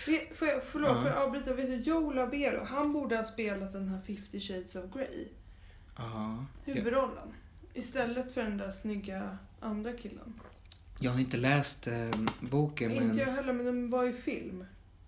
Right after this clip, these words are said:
Speaker 2: Ja, men tänker du att han hade varit som klippt och skuren för det?
Speaker 1: Ja, för att
Speaker 2: Ja.
Speaker 1: han ser så obehaglig
Speaker 2: Ja,
Speaker 1: ut.
Speaker 2: så kunde
Speaker 1: Okej,
Speaker 2: han,
Speaker 1: nu får du köra
Speaker 2: så
Speaker 1: igång.
Speaker 2: kunde han ha
Speaker 1: Förlåt, förlåt,
Speaker 2: sågat
Speaker 1: förlåt. Jag avbröt.
Speaker 2: itu. Eh, men jag gillar det här att bollplanket börjar avbryta lite. Det är en,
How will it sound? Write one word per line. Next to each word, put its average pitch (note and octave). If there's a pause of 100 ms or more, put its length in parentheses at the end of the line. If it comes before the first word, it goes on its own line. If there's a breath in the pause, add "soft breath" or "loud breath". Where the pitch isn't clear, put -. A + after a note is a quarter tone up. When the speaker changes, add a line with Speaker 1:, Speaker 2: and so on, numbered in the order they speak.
(160)
Speaker 2:
Ja, A#2
men A#2+
tänker B2+
du B2
att A#2
han A#2
hade A2+
varit A2
som A2+
klippt -
och -
skuren A#2
för A2+
det? F2 (240)
Speaker 1:
Ja, B3
för A#3
att A#3+
Speaker 2:
Ja. A3+
Speaker 1:
han A3+
ser C4
så G#3 (520 soft breath)
obehaglig A#3+
Speaker 2:
Ja, A#2 (180)
Speaker 1:
ut. -
Speaker 2:
så -
kunde C3
Speaker 1:
Okej, B2
Speaker 2:
han, B3+
Speaker 1:
nu A#3+
får C#4
du C4+
köra B3+
Speaker 2:
så A3+
Speaker 1:
igång. -
Speaker 2:
kunde D3
han C#3
ha C3+
Speaker 1:
Förlåt, -
förlåt, C3+
Speaker 2:
sågat A#2+
Speaker 1:
förlåt. - (100)
Jag G3+
avbröt. G#3+
Speaker 2:
itu. B2 (640 soft breath)
Eh, A2 (540 loud breath)
men A#2+
jag B2+
gillar E3
det D#3+
här A2+ (120)
att -
bollplanket A2
börjar G#2+
avbryta A2
lite. -
Det A#2
är A#2
en, A#2